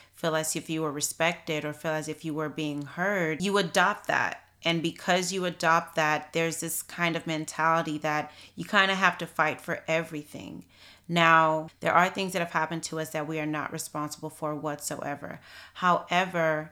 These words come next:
the issue now becomes when we have a little bit more influence over how we show up,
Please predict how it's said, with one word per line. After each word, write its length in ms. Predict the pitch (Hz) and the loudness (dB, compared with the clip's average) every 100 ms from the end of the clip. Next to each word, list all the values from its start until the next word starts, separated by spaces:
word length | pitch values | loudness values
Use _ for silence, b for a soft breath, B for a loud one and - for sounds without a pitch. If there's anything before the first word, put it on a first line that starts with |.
| _ | _
the 320 | 175 190 175 - | -4 -4 -2 2
issue 340 | 190 196 220 | 2 2 0
now 240 | 202 180 180 | 4 6 6
becomes 1080 | 175 - - 185 185 180 165 160 160 - - _ _ _ _ | 4 -4 -2 4 6 6 2 -2 -6 -10 -14 _ _ _ _
when 560 | 156 160 170 170 165 - - _ _ | -6 0 2 2 0 -6 -14 _ _
we 300 | - 160 170 | -8 -2 -2
have 580 | 151 - - 175 190 190 | -2 -6 4 6 6 4
a 80 | 165 | 0
little 220 | 165 160 | 0 0
bit 180 | 165 - | -2 -2
more 260 | 160 156 - | -2 -2 -2
influence 680 | 160 165 185 185 190 196 - - | -6 -6 -6 -4 -4 -4 -6 -2
over 280 | 170 170 | 0 0
how 280 | 170 - 175 | -4 0 0
we 120 | 170 | 2
show 320 | 175 - 180 - | -2 -2 -2 -2
up, 480 | 170 190 208 - | 0 0 -2 -8